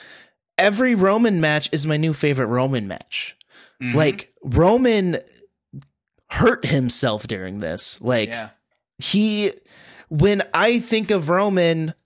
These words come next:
Speaker 1: not now, but when I thought of Roman before, it was, like, main event guy, very protective, doesn't, doesn't do anything crazy, just kinda, like, goes through the motions and wrestles, and he looks,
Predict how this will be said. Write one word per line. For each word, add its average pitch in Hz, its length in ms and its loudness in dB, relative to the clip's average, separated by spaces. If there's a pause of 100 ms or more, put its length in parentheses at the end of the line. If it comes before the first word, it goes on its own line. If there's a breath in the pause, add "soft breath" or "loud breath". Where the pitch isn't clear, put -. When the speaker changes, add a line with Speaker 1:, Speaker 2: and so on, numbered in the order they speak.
Speaker 1:
not 175 240 2
now, 165 360 2
but 156 180 2
when 160 140 0
I 170 60 2
thought 170 240 0
of 160 80 -2
Roman 165 220 0
before, 175 400 0
it 143 100 0
was, 139 160 -2
like, 135 320 -2
main 151 260 0
event 156 380 0
guy, 127 480 0 (200 loud breath)
very 151 340 0
protective, 139 840 -2 (320 loud breath)
doesn't, 202 640 -2
doesn't 180 280 0
do 185 180 2
anything 190 320 0
crazy, 135 800 0 (200 loud breath)
just 175 220 -4
kinda, 196 320 0
like, 190 400 0 (600 loud breath)
goes 202 260 2
through 220 140 2
the 196 80 2
motions 147 540 0
and 196 180 0
wrestles, 135 520 -2
and 147 120 2
he 170 100 2
looks, 196 440 -2